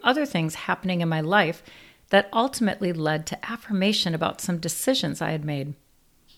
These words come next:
Apparently, the right eye is connected to the right hemisphere of the brain, which has to do with creativity, intuition, and spirituality.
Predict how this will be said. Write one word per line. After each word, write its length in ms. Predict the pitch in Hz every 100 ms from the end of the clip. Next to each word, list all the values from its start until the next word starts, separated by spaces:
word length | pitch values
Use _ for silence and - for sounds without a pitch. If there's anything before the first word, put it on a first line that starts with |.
| _ _
Apparently, 540 | 208 208 311 381 175 165
the 100 | 165
right 260 | 180 208
eye 180 | 170 156
is 120 | 170
connected 500 | - 185 160 - -
to 100 | 160
the 100 | 165
right 240 | 151 156 175
hemisphere 540 | - 160 160 - 185
of 100 | 196
the 60 | 214
brain, 500 | 214 160 139 156 220 - - - - -
which 160 | 196 214
has 140 | 202
to 120 | -
do 160 | 220 185
with 180 | 175 -
creativity, 800 | - 165 - 202 196 147 165 - _ _
intuition, 840 | 190 196 - 156 160 - - - 214 -
and 160 | 180
spirituality. 880 | 175 - 277 269 180 185 196 156 -